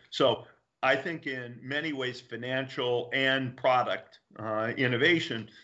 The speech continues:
the company has really moved forward, uh, very, very nicely. And I'm also kind of proud of the guy. It's always nice when you can have an internal successor.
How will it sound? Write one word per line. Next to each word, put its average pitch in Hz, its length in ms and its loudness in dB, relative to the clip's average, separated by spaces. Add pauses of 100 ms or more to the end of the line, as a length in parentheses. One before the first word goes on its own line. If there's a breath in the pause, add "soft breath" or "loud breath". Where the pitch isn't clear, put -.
(100)
the 127 80 -4
company 143 440 -2
has 127 240 -4
really 131 500 0
moved 131 320 -2
forward, 117 640 0 (180)
uh, 110 300 0
very, 127 280 6
very 120 220 4
nicely. 117 640 0 (420 soft breath)
And 113 480 2
I'm 123 140 4
also 131 440 4
kind 135 220 -2
of 135 80 -2
proud 147 240 4
of 147 80 2
the 147 80 -2
guy. 143 320 2 (200)
It's - 240 -16
always 139 400 -4
nice 131 320 -2
when 131 100 -8
you 127 100 -4
can 120 220 -4
have 127 400 2 (300 loud breath)
an 110 160 -8
internal 131 600 0
successor. 135 920 -4